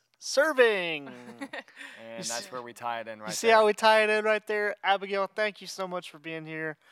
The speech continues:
Speaker 1: Uh, you're such a blessing to literally everyone who's ever encountered you. Uh, you're awesome. Um, I,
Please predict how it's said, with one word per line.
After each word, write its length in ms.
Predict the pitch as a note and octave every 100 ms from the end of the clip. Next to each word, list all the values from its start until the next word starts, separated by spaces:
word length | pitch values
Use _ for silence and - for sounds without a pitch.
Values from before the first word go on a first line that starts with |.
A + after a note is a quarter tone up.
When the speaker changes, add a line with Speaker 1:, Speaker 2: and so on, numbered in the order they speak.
| _ _ _ -
Speaker 1:
Uh, 180 | E3+ E3+
you're 180 | F#3+ F3+
such 300 | - G#3 F#3+
a 80 | E3
blessing 520 | E3 F3 E3 F3 E3
to 200 | D#3+ D3
literally 560 | E3+ A#3 A#3 G#3 F#3 -
everyone 480 | F#3 E3+ E3 D#3+ D#3
who's 180 | D3 - -
ever 200 | F#3+ F3+
encountered 540 | E3+ - F3+ F3 E3
you. 240 | E3 D#3+ D#3+ _ _ _ _ -
Uh, 280 | E3+ D#3+ D#3+
you're 240 | F3 F3
awesome. 580 | - D#3 E3+ - F3+ F3 _ _ _ _ -
Um, 580 | D#3+ D3+ D3+ D3+ D3+ _ _ -
I, 200 | F3 F#3